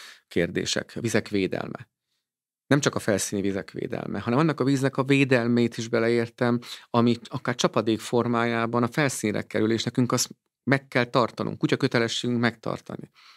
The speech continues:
És ennek a jelentősége akkor értékelődik fel, amikor a klímaváltozás, ö, nem csak, ö, dörömböl az ajtón, hanem már be is törte,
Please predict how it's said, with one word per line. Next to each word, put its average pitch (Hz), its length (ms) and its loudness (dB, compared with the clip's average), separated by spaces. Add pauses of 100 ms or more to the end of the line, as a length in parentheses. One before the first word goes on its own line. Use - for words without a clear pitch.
(120)
És - 140 2
ennek 139 240 4
a 139 40 4
jelentősége 139 640 0
akkor 139 240 0
értékelődik 127 640 -2
fel, - 180 -6
amikor 127 240 0
a 127 40 -2
klímaváltozás, 120 1080 0
ö, 120 200 2 (560)
nem 135 100 6
csak, - 360 -2
ö, 107 320 0
dörömböl 113 520 4
az 113 100 2
ajtón, 117 300 0
hanem 117 120 0
már 117 120 2
be 113 100 2
is 113 180 0
törte, - 440 0